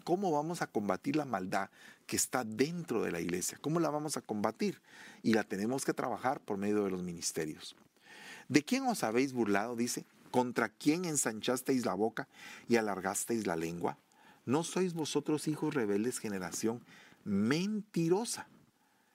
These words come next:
Entonces, burla, mentira, van de la mano. Pero qué tremendo es estar sembrando mentiras en la gente. Eso es algo terrible.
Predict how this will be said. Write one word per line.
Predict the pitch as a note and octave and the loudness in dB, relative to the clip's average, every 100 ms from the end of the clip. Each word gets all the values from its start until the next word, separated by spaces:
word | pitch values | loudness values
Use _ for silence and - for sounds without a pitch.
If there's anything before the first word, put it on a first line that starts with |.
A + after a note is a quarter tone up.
| _ - | _ -8
Entonces, | - G2+ A2 G#2+ | -6 0 2 2
burla, | G#2 C#3 G3+ C#3+ F2 - | 2 2 4 0 -4 -4
mentira, | G2 F#2 G2 E3+ F#3 - - | -2 -2 0 2 2 -2 -2
van | F#2+ G#2 | -2 0
de | G#2+ | 0
la | G#2+ | 2
mano. | C#3 C#3 E2+ _ - - - - - - - - - _ _ _ | 2 0 -10 _ -20 -20 -20 -20 -20 -20 -18 -18 -18 _ _ _
Pero | - G#2 | 2 4
qué | C#3 | 4
tremendo | D3 D3+ D3 D3 C3 | 0 -2 -2 2 2
es | C#3 - | 2 0
estar | G3+ - - A#2+ C3+ - | -4 -2 -2 -4 -6 -4
sembrando | - - F#2+ F#2+ G#2 B2+ C3+ | -2 -2 -2 -2 -2 -2 -4
mentiras | A#2+ F2+ F2 D3 C#3+ F2+ - G#2+ | -4 -8 -4 0 0 -2 -8 -6
en | |
la | F2 | -6
gente. | - G#2 F#2+ - - _ - | -8 -10 -12 -18 -20 _ -10
Eso | G#2+ B2 | -6 -4
es | C3+ | -4
algo | B2+ C3+ | -6 -6
terrible. | - - B2+ C3+ F#2+ - | -8 -6 -2 -2 -4 -14